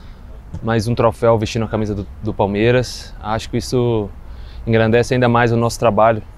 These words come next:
que é feito por todos, e nos facilita, né, a escrever o nosso nome na história do clube, que eu acho que é um dos objetivos que todos os jogadores têm,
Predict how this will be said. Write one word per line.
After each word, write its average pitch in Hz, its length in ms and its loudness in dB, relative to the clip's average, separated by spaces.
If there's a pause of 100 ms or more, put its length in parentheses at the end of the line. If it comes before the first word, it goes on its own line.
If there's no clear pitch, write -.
que - 80 -6
é 110 40 2
feito 110 260 -2
por - 180 -6
todos, 113 460 2 (240)
e 135 80 0
nos 139 160 0
facilita, 165 500 2
né, 127 220 -4 (240)
a 113 80 4
escrever 120 280 4
o 127 60 6
nosso 120 240 0
nome 120 300 0 (120)
na 117 80 -2
história 110 300 2
do 98 120 0
clube, 131 440 2 (480)
que - 80 -2
eu 104 60 4
acho 107 180 0
que - 60 0
é - 20 4
um 113 80 4
dos 107 120 2
objetivos 107 520 0
que 107 320 -2 (320)
todos 120 200 0
os 107 40 -4
jogadores 113 540 4
têm, 117 260 -2